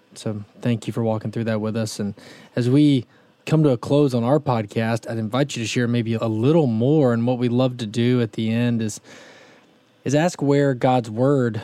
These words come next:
may be coming alive to you. And, you know, it could be today, it could be in the season, uh, but just kinda share what part of God's word and his scripture, you know, you might be meditating on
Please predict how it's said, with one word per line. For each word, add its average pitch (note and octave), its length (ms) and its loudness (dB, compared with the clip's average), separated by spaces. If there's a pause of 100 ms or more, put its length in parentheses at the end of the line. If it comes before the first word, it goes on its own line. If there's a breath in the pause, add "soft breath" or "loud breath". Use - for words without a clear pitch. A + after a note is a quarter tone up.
(220 loud breath)
may A#2 240 0
be A2 460 -2 (200)
coming B2 240 0
alive A2 420 0
to G#2+ 80 -6
you. G2+ 420 -4 (480 soft breath)
And, A2 200 -2
you G#2+ 60 -2
know, G#2+ 160 -2
it G#2+ 80 -6
could A2 160 -6
be A2+ 80 -2
today, C3+ 400 0
it A#2+ 60 -2
could B2 120 0
be A#2+ 120 0
in A2+ 80 0
the G#2+ 60 -2
season, B2 680 0 (340 loud breath)
uh, A2 140 -2
but G#2 140 -6
just A#2 220 -4
kinda B2 200 0
share C3 420 0
what A#2+ 320 -2 (460 loud breath)
part B2+ 260 0
of A2+ 240 -6
God's A#2+ 300 -2
word B2 320 0
and A2 120 -2
his G#2 120 -4
scripture, A2+ 600 -2 (380 loud breath)
you - 80 -8
know, A#2+ 80 -2
you A2+ 220 -4
might A#2+ 180 0
be A2+ 80 -4
meditating A2 540 -2
on G2 280 -6